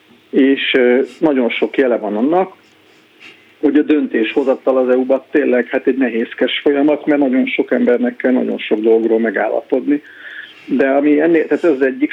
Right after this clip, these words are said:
szempont, a másik szempont, hogy Orbán Viktor nem tehet akármit ebben a történetben. Őt is kötik bizonyos dolgok. Elsősorban az, hogy, ö,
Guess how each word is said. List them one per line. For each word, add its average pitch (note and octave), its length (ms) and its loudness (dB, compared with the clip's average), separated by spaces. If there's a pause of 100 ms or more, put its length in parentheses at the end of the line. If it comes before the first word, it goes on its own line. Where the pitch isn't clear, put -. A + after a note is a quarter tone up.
szempont, G#3 460 -4
a - 40 -2
másik C3+ 480 -2
szempont, E3 420 0
hogy F#3 100 4
Orbán D#3+ 340 2
Viktor D#3+ 420 2
nem A#3 240 0
tehet C3 340 -2
akármit B2 640 -2
ebben B2 240 -2
a C3 160 -2
történetben. C#3 760 0
Őt F#4 200 2
is - 140 -6
kötik D3+ 400 -2
bizonyos C#3 480 0
dolgok. A#2+ 420 0 (500)
Elsősorban D3 760 0
az, C3 260 2 (580)
hogy, C3 200 0
ö, C3+ 220 4